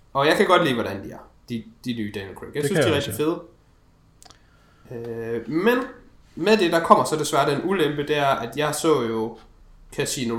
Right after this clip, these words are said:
Speaker 1: Royale tilbage i seks, og Quantum of Solace i otte, altså Spectre så jeg i tolv, og den kan jeg huske, hvor fuck, nej, Skyfall så jeg i tolv, den kan jeg huske. Jeg kan huske, jeg synes, den var virkelig god.
Speaker 2: Mhm.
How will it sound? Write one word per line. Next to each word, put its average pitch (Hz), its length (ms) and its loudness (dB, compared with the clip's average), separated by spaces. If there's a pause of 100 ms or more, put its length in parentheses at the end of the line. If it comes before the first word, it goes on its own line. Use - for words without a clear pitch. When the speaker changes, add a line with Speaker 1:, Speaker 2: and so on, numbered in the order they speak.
Speaker 1:
Royale 135 440 0
tilbage 123 360 -2
i - 20 -2
seks, 160 540 -2
og - 180 -12
Quantum 131 320 -4
of 110 80 -8
Solace 151 600 0
i 110 60 -12
otte, 143 360 -2
altså 117 180 -6 (240)
Spectre 156 440 -4
så 139 220 -2
jeg 110 120 -4
i 107 40 -6
tolv, 156 320 0 (140)
og 135 100 -20
den 196 120 2
kan 135 80 -4
jeg 131 80 -2
huske, 139 160 -4
hvor - 260 -8
fuck, - 300 -4 (280)
nej, 123 120 -4
Skyfall 156 500 2
så 139 100 -4
jeg 113 80 -4
i - 40 -10
tolv, 160 160 0
den - 60 -8
kan 160 100 -2
jeg 139 80 0
huske. 135 200 -6 (520)
Jeg 165 80 2
kan 196 100 10
huske, 285 140 6
jeg 208 60 4
synes, 214 140 0
den 160 80 2
var 147 60 0
virkelig 151 220 4
god. 107 180 -4
Speaker 2:
Mhm. 127 160 -4